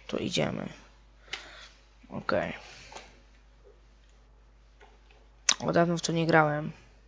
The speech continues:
A, ale bardzo fajna gra. Y, zapraszam do grania. Gra na-, naprawdę warta.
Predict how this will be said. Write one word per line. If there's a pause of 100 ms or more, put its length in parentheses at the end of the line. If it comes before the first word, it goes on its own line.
(720)
A, (220)
ale
bardzo
fajna
gra. (760)
Y,
zapraszam
do
grania. (1700)
Gra
na-, (120)
naprawdę
warta.